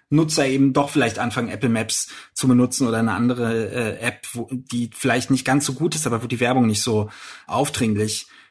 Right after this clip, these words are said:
ist, sondern was Google wirklich vorhat mit Google Maps, auch wenn Google selber das nicht so sagt, aber ich denke, da deutet schon viel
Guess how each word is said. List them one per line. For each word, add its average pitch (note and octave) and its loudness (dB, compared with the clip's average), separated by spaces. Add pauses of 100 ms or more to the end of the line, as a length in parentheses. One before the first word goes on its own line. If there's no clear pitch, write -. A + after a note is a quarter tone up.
ist, B2 -2
sondern B2 2
was C#3+ 0
Google D3 2
wirklich C3 -4
vorhat D#3+ 0
mit D3+ -4
Google D3+ -4
Maps, C3+ -2
auch - -8
wenn A2+ -4
Google A2+ -8
selber A#2 -2
das G#2+ -6
nicht A#2 -6
so A#2+ -6
sagt, A#2 -4
aber G#2+ -4
ich G#2 -8
denke, A2+ -10
da A2+ -12
deutet G#2+ -8
schon A2 -6
viel A#2+ -8